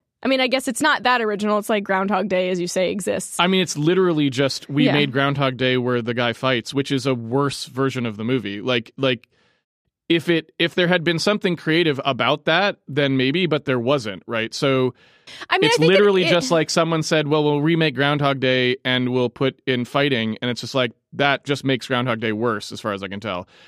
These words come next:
Speaker 2: Maybe there was a creative way to make Groundhog Day better by adding fighting,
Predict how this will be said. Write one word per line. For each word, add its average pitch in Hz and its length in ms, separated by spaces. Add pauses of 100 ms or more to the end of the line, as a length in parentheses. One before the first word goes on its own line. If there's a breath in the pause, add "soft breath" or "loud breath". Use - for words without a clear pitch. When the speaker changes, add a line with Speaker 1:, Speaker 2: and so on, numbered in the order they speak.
(100)
Speaker 2:
Maybe 180 460
there 160 180
was 147 160
a 139 60
creative 147 400
way 135 160
to 131 80
make 131 320
Groundhog 127 400
Day 113 160
better 170 520
by 117 180
adding 104 280
fighting, 101 460